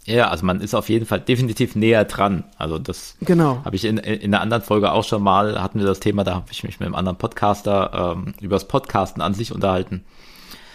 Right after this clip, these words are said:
Speaker 1: Ähm, ich habe damals, als ich meinen Podcast gemacht habe, zum Beispiel, äh, ein, äh, Comic-Heft geschickt bekommen.
Speaker 2: Mhm.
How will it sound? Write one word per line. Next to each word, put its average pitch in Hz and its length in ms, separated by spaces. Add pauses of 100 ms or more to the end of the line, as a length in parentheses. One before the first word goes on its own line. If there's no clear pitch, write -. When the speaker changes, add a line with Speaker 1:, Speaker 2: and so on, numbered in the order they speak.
(180)
Speaker 1:
Ähm, 90 380
ich - 100
habe 98 100
damals, 101 360
als 90 100
ich 92 60
meinen 95 140
Podcast - 380
gemacht 98 240
habe, 98 160
zum 92 120
Beispiel, 85 540
äh, - 40
ein, 80 840
äh, - 160
Comic-Heft 123 540
geschickt - 300
bekommen. - 360 (480)
Speaker 2:
Mhm. 175 240